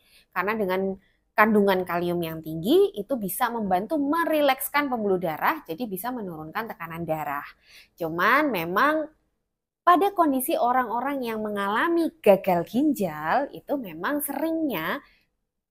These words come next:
dilarang atau disuruh membatasi nih sayur dan buah dengan alasan karena kaliumnya tinggi. Nah,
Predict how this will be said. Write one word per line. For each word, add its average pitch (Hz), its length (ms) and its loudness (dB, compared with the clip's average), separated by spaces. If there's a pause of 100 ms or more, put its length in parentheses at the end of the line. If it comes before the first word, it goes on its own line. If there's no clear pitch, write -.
(320)
dilarang 226 720 0
atau 196 320 -4
disuruh 220 400 -2
membatasi 247 800 0
nih 185 240 -2 (240)
sayur 202 480 0
dan 170 160 0
buah 165 480 2
dengan 170 320 -6
alasan 233 800 0
karena 185 320 -4
kaliumnya 190 560 -4
tinggi. 247 480 0 (320)
Nah, 208 160 2